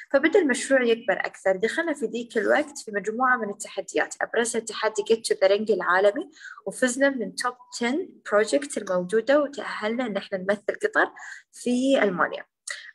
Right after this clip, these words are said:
بالإضافة إلى ذلك إن دخلنا في تحدي المبادرات من قطر الخيرية، وفزنا بعد في المركز الثاني في تحدي المبادرات. هاي كلها في السنة الأولى للمشروع. السنة الثانية للمشروع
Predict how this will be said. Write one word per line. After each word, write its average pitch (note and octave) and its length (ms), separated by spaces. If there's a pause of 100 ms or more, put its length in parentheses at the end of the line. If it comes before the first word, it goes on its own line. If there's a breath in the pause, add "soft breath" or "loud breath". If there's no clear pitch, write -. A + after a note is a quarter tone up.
بالإضافة G#3 460
إلى F3 380
ذلك B3 380
إن G3 200
دخلنا G3+ 240
في G#3 140
تحدي G#3 340
المبادرات F#3 680
من A3 80
قطر G3+ 280
الخيرية، - 560 (420 loud breath)
وفزنا A#3+ 380
بعد A#3+ 420 (140)
في - 60
المركز F#3 460
الثاني A3+ 320
في A3 140
تحدي G3+ 380
المبادرات. F3 500
هاي A3 100
كلها A#3+ 240
في A3+ 80
السنة G#3 320
الأولى G3 400
للمشروع. F3 580 (520 loud breath)
السنة F4 280
الثانية C#4+ 320
للمشروع A#3 480